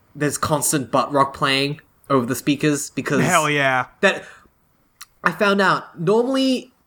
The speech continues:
Speaker 1: it used to be the case where Games Workshops were allowed to play their own, like, playlists, um, but now there is a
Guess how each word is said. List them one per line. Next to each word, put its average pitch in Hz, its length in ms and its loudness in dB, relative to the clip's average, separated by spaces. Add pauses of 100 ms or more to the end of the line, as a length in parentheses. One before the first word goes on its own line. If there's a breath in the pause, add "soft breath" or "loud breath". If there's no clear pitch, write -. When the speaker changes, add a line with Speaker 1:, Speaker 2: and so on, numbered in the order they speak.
(160)
Speaker 1:
it 214 120 -4
used 220 220 2
to 214 60 -6
be 233 60 0
the 196 80 2
case 196 200 0
where 185 80 -2
Games 170 220 2
Workshops 165 400 0
were 170 100 2
allowed 147 300 4
to 156 80 -8
play 147 480 0 (100)
their 147 180 4
own, 135 240 0
like, 127 220 -2
playlists, 156 540 -4 (540 soft breath)
um, 151 320 2
but 185 120 4
now 170 200 4
there 175 200 4
is 160 120 2
a 151 400 2